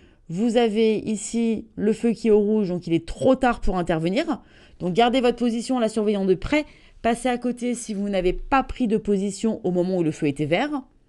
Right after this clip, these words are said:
On va voir sur le graphique ce que ça donne. Sur le graphique, on voit ici que le support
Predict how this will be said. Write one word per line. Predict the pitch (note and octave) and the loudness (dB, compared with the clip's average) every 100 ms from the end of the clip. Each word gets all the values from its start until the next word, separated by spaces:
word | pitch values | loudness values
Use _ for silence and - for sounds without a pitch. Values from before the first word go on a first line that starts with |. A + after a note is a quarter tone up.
| _ _ _ _ _ _ _ - | _ _ _ _ _ _ _ -4
On | |
va | D3 C#3 | 0 0
voir | D3 | 0
sur | - | -2
le | C#3+ | -2
graphique | C3 C3+ - - | -2 -4 -6 -12
ce | - | -10
que | |
ça | C3+ C#3+ | -6 -4
donne. | D3+ A3+ C4 - _ _ _ _ _ _ _ _ _ _ _ _ _ _ _ _ _ _ _ _ _ _ _ _ _ | -2 -2 -4 -8 _ _ _ _ _ _ _ _ _ _ _ _ _ _ _ _ _ _ _ _ _ _ _ _ _
Sur | - F#3+ | -4 2
le | G3+ | 4
graphique, | E3 E3 - G#3 | 4 2 -2 -4
on | F#3 | -2
voit | E3+ F3+ | 0 2
ici | F3 - G3+ G3 | 0 -2 -4 -4
que | G#3 | 0
le | G3+ F#3+ F#3+ | 0 2 -2
support | F#3+ G3+ - G#3 F#3+ D#3+ C#3+ | -2 -6 -2 0 0 0 -8